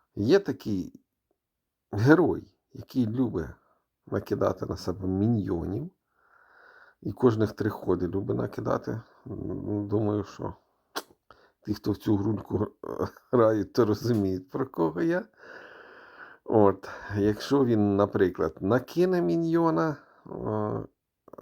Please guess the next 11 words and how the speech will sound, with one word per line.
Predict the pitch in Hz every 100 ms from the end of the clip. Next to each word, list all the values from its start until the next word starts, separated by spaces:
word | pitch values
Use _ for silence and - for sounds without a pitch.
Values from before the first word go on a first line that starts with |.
| 64 64 71 50 52 - -
свого, | - - - - - - - 127 110 107 98 92
то | -
й, | 110 123 - -
то | - 123 143
зразу | 104 101 127 117
його | 101 101 101 113
затирять. | 101 101 78 64 - -
Якщо | 101 98 -
таке | 143 131 123
станеться, | 113 - 117 104 98 - 104
що | - - -